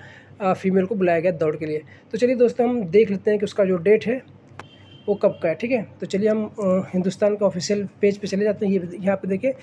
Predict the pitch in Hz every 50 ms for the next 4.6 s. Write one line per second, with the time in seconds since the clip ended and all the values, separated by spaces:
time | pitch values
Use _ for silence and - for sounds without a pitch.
0 | - - - - - - - - 220 226 226 208 247 214 233 240 240 240 - 233
1 | 208 - 208 208 214 208 226 214 220 214 - - 202 202 196 180 185 233 226 -
2 | - 214 208 208 - 180 185 190 - - 196 190 190 190 190 - - - - -
3 | - - 196 - 240 254 233 - - - 196 190 - 208 196 190 185 - 202 214
4 | 240 233 - - - 262 220 190 180 180 175 -